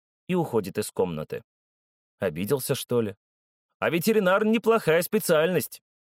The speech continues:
кричит за стенкой отец. Нет, не обиделся.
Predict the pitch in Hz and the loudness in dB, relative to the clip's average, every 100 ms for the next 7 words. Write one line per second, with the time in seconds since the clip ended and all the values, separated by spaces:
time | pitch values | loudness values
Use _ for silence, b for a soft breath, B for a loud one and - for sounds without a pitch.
0 | _ - 104 - 139 120 110 101 98 - | _ -6 -4 -2 0 0 0 -2 -2 0
1 | 95 - 85 - - _ _ _ _ _ | 0 0 -6 -8 -18 _ _ _ _ _
2 | 92 151 - _ _ 117 143 104 82 78 | -6 -6 -6 _ _ -2 0 0 -2 -6
3 | 73 69 | -6 -10